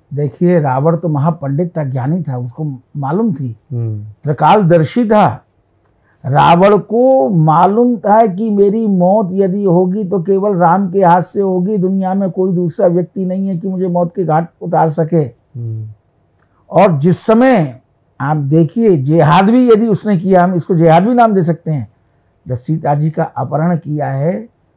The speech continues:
Speaker 1: ये पांडित्य है रावण का कि जब सीता जी को उसने अपहरण किया है तो चरणों से उठाया है।
Speaker 2: अच्छा, नीचे
Speaker 1: और
Speaker 2: से?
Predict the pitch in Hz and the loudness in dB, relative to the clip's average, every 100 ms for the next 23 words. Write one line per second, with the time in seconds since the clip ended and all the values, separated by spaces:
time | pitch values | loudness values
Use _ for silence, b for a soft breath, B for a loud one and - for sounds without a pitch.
0 | _ _ _ _ _ _ - 110 131 233 | _ _ _ _ _ _ -16 -4 2 2
1 | 233 165 170 165 - 156 139 123 127 123 | 2 0 0 -2 -4 -2 -2 -2 -6 -4
2 | 185 214 - _ _ _ _ 131 151 127 | -4 -4 -8 _ _ _ _ -4 -4 -4
3 | - 135 - 165 185 175 175 147 135 170 | -6 -6 -2 -2 -2 -4 -6 -6 -6 -4
4 | 175 160 - _ _ _ _ - 127 156 | -4 -4 -10 _ _ _ _ -10 -8 -2
5 | 208 180 156 143 156 156 175 170 - - | -2 -2 -4 -2 -2 -2 -4 -8 -6 2
6 | 170 190 240 208 226 165 127 131 123 175 | 2 4 0 -2 -4 -6 -4 -6 -6 -8
7 | 180 127 _ _ _ _ _ _ _ _ | -10 -12 _ _ _ _ _ _ _ _
8 | _ _ _ _ - 117 - 120 123 151 | _ _ _ _ -12 -12 -6 -4 0 0
9 | 104 110 | 0 -4